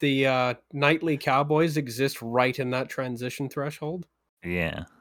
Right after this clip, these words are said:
Speaker 1: Gunpowder developed way faster than <laughs> anybody thought. <laughs>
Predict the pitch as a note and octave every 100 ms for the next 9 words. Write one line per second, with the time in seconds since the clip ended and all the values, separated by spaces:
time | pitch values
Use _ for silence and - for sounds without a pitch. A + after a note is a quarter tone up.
0 | _ _ C#3+ F3 G3+ E3+ F3 E3 D3+ D3+
1 | D3 B2 C#3 C#3+ C#3+ C3+ C3 - C3+ -
2 | - E3 - A3 A#3+ - - G#3 G#3 -
3 | - - - - - - E3+ F#4 F3 -
4 | -